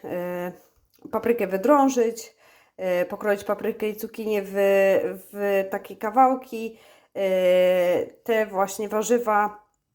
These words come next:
e, z olejem, e, połączyć i z, e, z, z ząbkiem czosnku wymieszać, dalej doprawić właśnie, e, solą i pieprzem. Wszystko należy odstawić, e,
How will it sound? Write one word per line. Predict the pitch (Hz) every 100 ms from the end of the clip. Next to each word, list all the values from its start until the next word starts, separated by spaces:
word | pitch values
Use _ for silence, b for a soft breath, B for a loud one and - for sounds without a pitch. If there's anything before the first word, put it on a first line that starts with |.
| _
e, | 123 185 185 185 180 175
z | - - -
olejem, | 220 220 220 214 202 208
e, | 202 - 190 185 180 180
połączyć | 175 240 233 226 233 214 -
i | - 202 190
z, | 175
e, | 190 190 196 B B B _ - 170 190 180 175 175 170
z, | -
z | 196 190 185 175 165
ząbkiem | - 240 240 220 196
czosnku | 285 269 - 254 247
wymieszać, | 226 240 233 226 233 208
dalej | 208 202 196 196
doprawić | 190 - 220 196 190
właśnie, | 180 180 202 185 190 B B B
e, | - -
solą | - 254 233 202
i | - 196
pieprzem. | - 247 - 247 226 220 - _ -
Wszystko | 269 262 233 220
należy | 214 208 208 196
odstawić, | - - - 220 202 202 - - 220
e, | 208 208